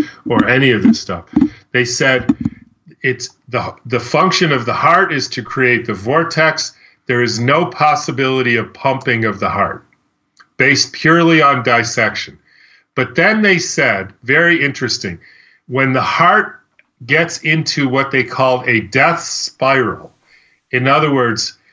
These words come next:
uh, you can picture the heart as sort of a tube that creates this vortex. And as the heart gets sicker and weaker, it assumes a more globular shape,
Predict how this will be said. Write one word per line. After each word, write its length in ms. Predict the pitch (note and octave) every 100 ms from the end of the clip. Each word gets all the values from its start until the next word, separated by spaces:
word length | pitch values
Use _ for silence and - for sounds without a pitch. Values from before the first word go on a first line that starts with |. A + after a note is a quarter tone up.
| _ _ -
uh, 240 | A#2+ - D#3
you 180 | C3+
can 260 | C#3 C#3+ B2
picture 480 | - G3+ - G3 D#3+
the 100 | C#3
heart 380 | - D#3 D3+ C3+
as 200 | A#2+ -
sort 220 | C#3+ B2
of 120 | G#2+
a 220 | G#2 G2 -
tube 680 | - - E3 C#3+ F#2+ D#2+ F2 _ _ _ _ _ -
that 180 | A2+ A2+
creates 480 | - B2+ B2+ -
this 200 | - A2
vortex. 800 | - B2 B2+ A#2+ - F2 - - - - - _ -
And 140 | D3
as 300 | B2+ C3+ A#2
the 80 | B2
heart 580 | - F3 F#3+ - - -
gets 260 | C3+ -
sicker 720 | - - - G3+ G3+ A#2 G#2+ G#2+
and 280 | A2+ A2+
weaker, 640 | B2+ F#3 - A#2 G2 F2+ - - - _ -
it 140 | C3+
assumes 640 | B2+ - - F3 E3+ C3 -
a 140 | B2+
more 460 | B2+ C#3 D3 C#3+ -
globular 920 | A#2+ C3 D3 D3+ C#3+ C3+ B2+ B2 A#2
shape, 540 | - - A2+ F2 -